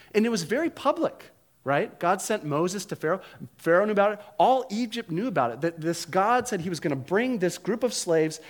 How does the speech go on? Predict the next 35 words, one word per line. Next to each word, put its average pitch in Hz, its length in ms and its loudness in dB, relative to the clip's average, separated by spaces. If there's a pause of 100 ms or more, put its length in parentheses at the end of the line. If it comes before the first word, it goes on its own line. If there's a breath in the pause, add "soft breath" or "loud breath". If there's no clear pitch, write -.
(220 loud breath)
out 220 220 4
of 240 100 0
Egypt 185 380 -4 (100)
through 262 280 0
the 285 80 2
wilderness 175 500 0 (240 loud breath)
and 175 280 4
into 190 520 -2 (200 soft breath)
the 196 60 0
promised 294 460 -2
land. 98 240 -8 (540 loud breath)
And 196 80 0
so 247 200 0
if 208 220 2
God 247 420 0
did 269 200 0
not 247 400 0
fulfill 302 640 0
those 220 220 0
promises, 262 960 -6 (320 loud breath)
those 196 180 4
other 277 240 4
nations 240 480 -2
would 220 80 0
have 202 100 0
looked 302 200 -2
at 180 80 -2
that 196 100 0
and 180 80 -6
said, 202 220 -4
"Maybe 320 260 0
Yahweh's 262 460 0
not 247 160 -4
that 262 160 -4
powerful. 269 500 -8